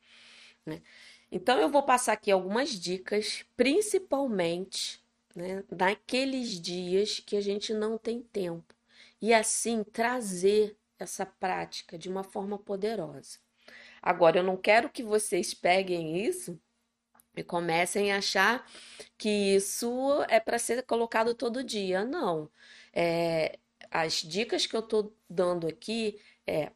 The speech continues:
pra aqueles dias que não deu pra fazer todas as posições, né, de auto, da autoaplicação, o autotratamento, é, o nome é diferente, mas o conceito é o mesmo, né? A autoaplicação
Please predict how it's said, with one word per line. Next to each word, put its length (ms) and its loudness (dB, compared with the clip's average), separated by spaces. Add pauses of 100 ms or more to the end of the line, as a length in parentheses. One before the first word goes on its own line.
pra 140 2
aqueles 500 -2
dias 440 -4
que 140 -8
não 240 -2
deu 260 2
pra 200 -4
fazer 440 -2
todas 460 -4
as 160 0
posições, 1000 -4
né, 200 -2
de 180 -4
auto, 580 0 (380)
da 380 0
autoaplicação, 920 0
o 60 2
autotratamento, 1040 -2
é, 220 2
o 140 -2
nome 440 -2 (460)
é 80 2
diferente, 580 4
mas 200 0
o 80 -4
conceito 560 -4
é 40 0
o 60 0
mesmo, 460 -4
né? 200 -4 (460)
A 140 0
autoaplicação 1200 0